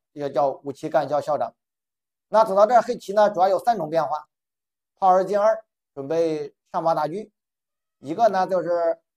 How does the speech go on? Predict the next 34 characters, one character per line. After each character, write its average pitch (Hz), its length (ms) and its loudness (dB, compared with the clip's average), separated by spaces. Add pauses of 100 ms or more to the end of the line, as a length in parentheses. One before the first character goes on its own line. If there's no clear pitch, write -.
(720)
炮 165 100 2
二 196 120 6
进 208 180 -6
四， 240 360 -10
封 214 160 -8
这 233 100 -2
个 165 100 0
车； 170 240 -8 (460)
还 175 80 2
有 185 120 4
实 - 140 -8
战 196 180 2
的 147 160 -4 (200)
炮 185 120 -2
八 190 140 4
进 185 160 -8
四， 190 280 -12 (220)
封 196 140 -8
这 240 80 -2
个 156 120 -2
车。 123 60 -14 (1600)
那 170 220 -2
黑 202 180 -8
旗 - 120 -14
呢， 165 180 2
进 165 240 -8
车， 180 200 -8 (480)
准 143 160 -8
备 180 140 2
啊， 143 240 0
吃 - 160 -10
卒 165 140 -6
压 170 160 0
马， 135 200 -6